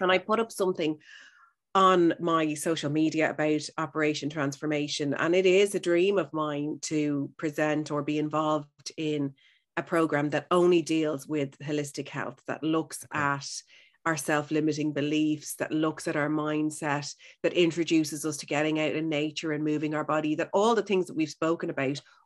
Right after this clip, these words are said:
Speaker 1: all get encompassed with some of the incredible guests I've had on my show that would be, be alongside as, as mentors. So that would be a big, a big dream of mine. And I'm, I'm knocking on doors about that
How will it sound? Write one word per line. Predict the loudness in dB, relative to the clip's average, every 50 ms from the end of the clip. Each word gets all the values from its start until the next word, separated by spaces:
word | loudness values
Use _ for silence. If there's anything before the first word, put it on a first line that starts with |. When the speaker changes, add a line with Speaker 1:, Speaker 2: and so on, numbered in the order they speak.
| _
Speaker 1:
all | 2 4 4 4 4
get | 4 2 0
encompassed | 0 -2 -2 -4 -4 -2 -2 -4 -4 -6 -8
with | -12 -10 -6
some | -4 -2 0
of | 0 0 2
the | 2 4 4 4
incredible | 2 0 -2 -2 2 4 4 4 4 2 0 0 -2 -2 -2 -4 -8 -14 -20 -20 -20 -20 _ _ _
guests | 2 4 4 4 2 0 -4 -2
I've | -2 -2 0
had | 0 0 2 2 2 0 0
on | -2 -2 -2
my | 0 0 0
show | 0 2 2 4 4 4 4 2
that | 0 -2 -2 -4
would | -4 -6 -6 -10 -16 -10 -4
be, | -2 -2 -2 -2 -2 _
be | 4 4 4
alongside | 6 4 4 2 0 0 0 2 2 2 2 0
as, | -4 -4 -4 -6
as | -4 0 2
mentors. | 2 2 2 2 0 0 -2 -2 -2 -2 -4
So | -4 -2
that | 0 2 4 2 2
would | 0 -2 0
be | 2 2
a | 4
big, | 4 4 2 2 2 -2 -10 -20 -20 -20 -20 -20 -20 -20 _ _ _ -6
a | 0
big | 2 2 2 2
dream | 4 4 4 6 4 2
of | 0 0
mine. | 0 0 2 2 2 0
And | 0 -2
I'm, | 0 0 0 0
I'm | 0 0 2
knocking | 0 0 -2 -2 -4 -4 -4
on | -2 -2
doors | 0 0 0 0 0 0
about | -2 -2 -2 -2 -2 -2
that | -2 0 0 -2 -2 -6